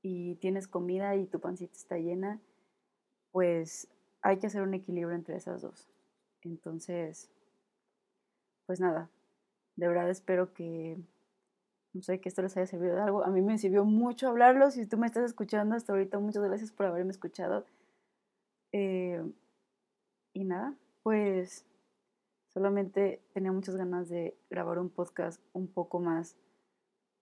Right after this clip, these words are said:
personal y no tan profesional. En esta época de cuarentena no tengo nada de ganas de ser profesional y me voy a dejar de forzar de intentar hacerlo. Y pues que igual que este podcast siga con lo que uno tenga que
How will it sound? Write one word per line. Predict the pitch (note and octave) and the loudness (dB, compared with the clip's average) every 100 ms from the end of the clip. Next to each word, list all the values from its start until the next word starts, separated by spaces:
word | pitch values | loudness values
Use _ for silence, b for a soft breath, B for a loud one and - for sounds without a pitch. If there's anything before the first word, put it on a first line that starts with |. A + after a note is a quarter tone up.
| _ _ _ | _ _ _
personal | - F3+ F#3 F3 F3 F3+ F3+ | 2 2 2 -2 0 0 -2
y | |
no | F#3+ F3+ | -4 -4
tan | G3 F#3+ | -4 -6
profesional. | F3 F3 E3+ F3 F3+ G3+ G#3+ | -8 -10 -10 -4 2 4 4
En | F#3 F3+ | 0 -2
esta | F#3 F#3+ | -2 -2
época | F#3 F#3+ F3+ F3 | -2 0 -2 0
de | E3 | -2
cuarentena | E3 E3 E3 E3 F3+ | -2 -4 -4 -4 -4
no | F3+ | -4
tengo | F#3 F#3 F#3 F3+ - | -4 -4 -2 -2 0
nada | G#3 G#3+ A3 A3 | 2 4 6 4
de | G3 | 4
ganas | F3+ F#3 | 2 0
de | F#3 | -2
ser | E3+ F3+ | -2 -6
profesional | - F3+ D3 - F3 F3+ G#3 A#3 b b b _ | -6 -12 -12 -8 -2 2 2 0 b b b _
y | G3 | -6
me | F#3 | -4
voy | E3 G3 | 0 0
a | G3+ | 0
dejar | F3+ - F3 F#3 | -2 -2 0 0
de | G3 | 0
forzar | - E3+ - F3+ F#3+ | -6 -10 -4 -2 0
de | F3+ | -2
intentar | E3+ - F3 F3 | -4 -10 -6 -4
hacerlo. | F3 - E3+ G#3 A#3 - b b _ _ _ _ _ _ _ _ - | -4 -6 -4 -4 -6 -10 b b _ _ _ _ _ _ _ _ -10
Y | G#3+ | -8
pues | F#3 F#3+ | -6 -8
que | - | -6
igual | G3 F#3+ F3+ F3 G3+ A3 | -4 -2 -2 -2 -4 -4
que | A3 | -4
este | G3 - | -4 -6
podcast | G3 F#3+ F#3+ - F#3+ | -6 -6 -8 -8 -8
siga | F#3+ F#3+ F#3+ | -4 -4 -4
con | - F3 | -6 -6
lo | D#3+ - | -6 -8
que | - - - _ _ _ _ _ _ | -12 -12 -16 _ _ _ _ _ _
uno | - G3+ G3 | -6 -4 -4
tenga | G3 F#3+ | -6 -6
que | F#3+ F3+ - | -6 -8 -8